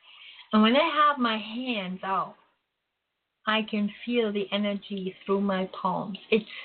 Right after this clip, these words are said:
so amazing. So you can do the same thing. And when you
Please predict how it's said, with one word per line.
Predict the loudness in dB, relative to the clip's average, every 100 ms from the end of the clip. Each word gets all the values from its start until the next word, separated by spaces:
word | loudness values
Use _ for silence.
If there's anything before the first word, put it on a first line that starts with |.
| -4 4
so | 4 4 0
amazing. | -2 0 0 0 -2 -6 -12 -12 _ _ _ _ _ _ 2
So | 2 2 0
you | 0 0
can | -2 -8 -2
do | 0 0
the | -2 -4
same | -6 -4 -6 -2
thing. | -4 -2 -4
And | -2 -2
when | 0 0
you | 0